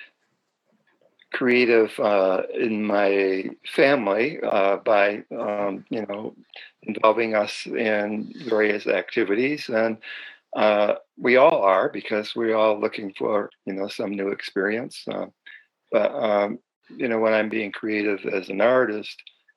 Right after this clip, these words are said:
um, I'm, you know, making an object usually or an experience to be, um, understood as having, uh, some kind of beauty,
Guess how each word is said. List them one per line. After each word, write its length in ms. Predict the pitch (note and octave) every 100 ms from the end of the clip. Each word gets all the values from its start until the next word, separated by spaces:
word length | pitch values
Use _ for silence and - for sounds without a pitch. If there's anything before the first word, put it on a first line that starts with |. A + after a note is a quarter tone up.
| _ A#2+
um, 380 | G2 G2 F#2+ - -
I'm, 440 | A#2 A2+ G#2+ G#2+ _ _
you 160 | - A2
know, 60 | G#2+
making 800 | G#2 G2 - G#2 G2+ G2 F#2+ - _ _ -
an 120 | G#2
object 600 | G2 G2+ - A2 - - - -
usually 540 | G#2+ G#2 A2+ A2 A2+
or 380 | - G#2+ F#2+ F#2
an 100 | F#2+
experience 760 | F#2+ - - G#2 A2 A#2+ - -
to 200 | A2 F#2+
be, 320 | G2 F#2+ G2 - - - - _ _ _ -
um, 380 | G2 F#2 F2+ -
understood 600 | A#2 A2 - B2+ A#2 A2+
as 280 | G#2 G2 -
having, 720 | C#3 A2 A2 A2 G#2 G#2+ A#2+ _ _
uh, 260 | F#2+ F#2 F2+
some 220 | - F#2+
kind 240 | - A2 G2+
of 140 | -
beauty, 460 | G#2+ A2 A#2 A#2